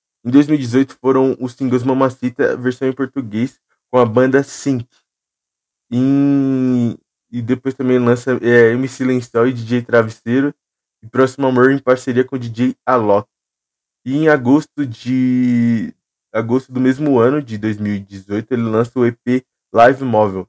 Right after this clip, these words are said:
E também, mano, tem com a participação com o Kekel, muita gente boa.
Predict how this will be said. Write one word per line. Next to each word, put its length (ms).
E 60
também, 380
mano, 380
tem 400
com 100
a 80
participação 540
com 100
o 40
Kekel, 680
muita 440
gente 320
boa. 340